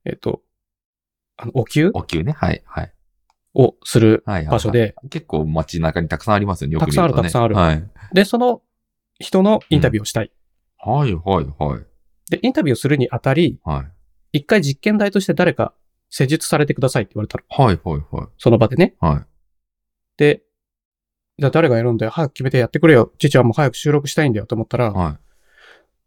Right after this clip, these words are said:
Speaker 1: 「竹原さん、ちょっとやってもらっていいですか？」って言われたの。
Speaker 2: はい、はい、はい、はい、はい。
Speaker 1: あ、「ちょっと待て、待て、待て、待て、待て」みたいな。
Speaker 2: うん、うん、うん、うん。
Speaker 1: 「え、サウンドエンジニアとして来たのになんで急に患者さん、
Speaker 2: <laughs>
Speaker 1: なんでペイシェントなんだ」みたいな。
Speaker 2: はい、はい、はい、は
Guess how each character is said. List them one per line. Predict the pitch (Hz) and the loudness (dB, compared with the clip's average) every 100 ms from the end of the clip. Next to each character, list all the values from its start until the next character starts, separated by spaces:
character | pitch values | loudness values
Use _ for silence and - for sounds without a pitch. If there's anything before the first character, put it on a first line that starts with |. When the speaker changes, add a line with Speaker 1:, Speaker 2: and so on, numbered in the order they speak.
| _ - | _ -4
Speaker 1:
「竹 | 185 | 0
原 | 269 | 0
さ | 285 277 | -2 -4
ん、 | |
ち | 285 | -2
ょ | |
っ | |
と | - | 0
や | |
っ | 120 | 0
て | |
も | 127 | 0
ら | |
っ | 143 | 0
て | |
い | 156 | -2
い | |
で | |
す | |
か？」 | - 120 | 0 2
っ | 110 | 2
て | 92 | 2
言 | |
わ | 90 82 | 0 0
れ | 78 | -2
た | |
の。 | 78 | -4
Speaker 2:
は | |
い、 | |
は | 78 | -4
い、 | |
は | 71 | -6
い、 | |
は | |
い、 | |
は | 69 | -10
い。 | 69 | -10
Speaker 1:
あ、 | - 247 | -2 0
「ち | 294 | 2
ょ | |
っ | |
と | 214 | 2
待 | 220 | 2
て、 | |
待 | 190 | 2
て、 | 202 | 2
待 | 196 | 2
て、 | |
待 | 175 | 2
て、 | 175 | 2
待 | 127 | 0
て」 | 110 | 0
み | |
た | 107 | -6
い | |
な。 | - - | -8 -4
Speaker 2:
う | |
ん、 | |
う | 85 | -2
ん、 | |
う | 78 | -2
ん、 | 69 | -8
う | |
ん。 | - - - - - - | -10 -14 -14 -20 -6 -4
Speaker 1:
「え、 | |
サ | - 202 | 0 2
ウ | 196 | 2
ン | |
ド | 170 | 2
エ | - | 2
ン | 190 | 2
ジ | 202 | 4
ニ | 147 | 2
ア | |
と | - | 0
し | |
て | - | -4
来 | 127 | -2
た | 135 | 0
の | 117 | 0
に | 110 | 0
な | 147 | 0
ん | |
で | 139 | -2
急 | 135 139 | 0 2
に | 127 | 2
患 | - 135 | 2 0
者 | 127 | 2
さ | 135 | 0
ん、 | - 147 - | 0 -8 -10
Speaker 2:
<laughs> | - 175 - | -16 -8 -2
Speaker 1:
な | |
ん | 165 | 0
で | 180 | 0
ペ | - 180 | 2 2
イ | |
シ | 139 123 | 2 -2
ェ | |
ン | |
ト | 101 | -2
な | - | -10
ん | 107 | -12
だ」 | - | -16
み | - | -10
た | - | -6
い | |
な。 | 98 | -2
Speaker 2:
は | 87 | -2
い、 | |
は | 82 78 | 0 0
い、 | |
は | - - | 0 2
い、 | |
は | 151 - | 2 0